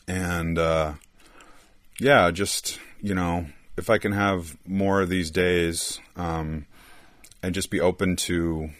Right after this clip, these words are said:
to all of them, I think it'll be an, an awesome experience. So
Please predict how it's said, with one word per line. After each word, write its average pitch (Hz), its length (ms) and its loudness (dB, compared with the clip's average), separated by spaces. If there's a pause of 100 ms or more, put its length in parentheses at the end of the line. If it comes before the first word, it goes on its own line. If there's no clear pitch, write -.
(760)
to 87 160 -4
all 78 200 2
of 76 80 -8
them, 78 200 -4
I 80 80 -4
think 82 180 -6
it'll 80 140 -2
be 80 240 -6
an, 76 200 -8
an 85 120 -8
awesome 80 320 -6
experience. 80 640 -10
So 82 260 -8